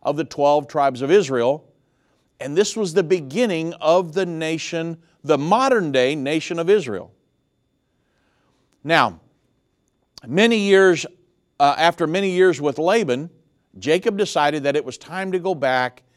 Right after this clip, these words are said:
and he's gonna, he's going to go back to his family. And he felt it was time to make things right with his brother.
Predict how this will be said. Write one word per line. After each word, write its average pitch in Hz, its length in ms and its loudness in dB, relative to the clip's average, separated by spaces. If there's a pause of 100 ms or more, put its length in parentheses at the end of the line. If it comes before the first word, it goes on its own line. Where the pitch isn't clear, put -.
(440)
and 117 100 -8
he's 143 160 -4
gonna, 131 320 -4
he's 147 260 -8
going 156 380 -6
to 131 240 -2 (400)
go 135 180 -4
back 151 220 -4
to - 80 -10
his 117 140 -6
family. 123 560 -12 (1400)
And 160 100 -2
he 156 80 -2
felt 185 300 0
it 196 80 -2
was 180 100 -8
time 156 280 -6
to 139 40 -4
make 131 260 -6
things 139 300 -10
right 113 260 -4
with 104 200 -14
his 101 140 -14
brother. 95 420 -8